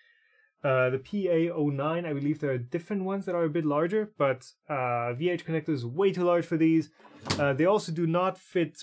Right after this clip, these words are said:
like, this generic crimpy tool, uh, that supposedly works for DuPont, but just does not work for DuPont because this just smashes them. Absolutely. Um,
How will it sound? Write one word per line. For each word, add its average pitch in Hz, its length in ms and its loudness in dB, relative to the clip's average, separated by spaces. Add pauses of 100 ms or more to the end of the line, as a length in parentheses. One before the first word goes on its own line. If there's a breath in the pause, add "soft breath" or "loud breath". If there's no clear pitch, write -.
like, 135 300 -2
this 147 240 -4
generic 151 760 -2
crimpy 185 360 -6
tool, 220 380 -4 (300)
uh, 127 260 -2
that 113 200 -10
supposedly 131 400 -2
works 120 240 -2
for 127 80 -6
DuPont, 147 500 -2
but 123 180 -2 (140)
just - 280 -8 (360)
does 135 220 2
not 151 240 0
work 151 220 -2
for 151 60 -4
DuPont 160 380 -2
because 139 260 -4
this 131 180 -4
just - 440 -4
smashes 123 540 -2
them. 190 280 -2 (260)
Absolutely. 143 680 -4 (680 loud breath)
Um, 160 840 2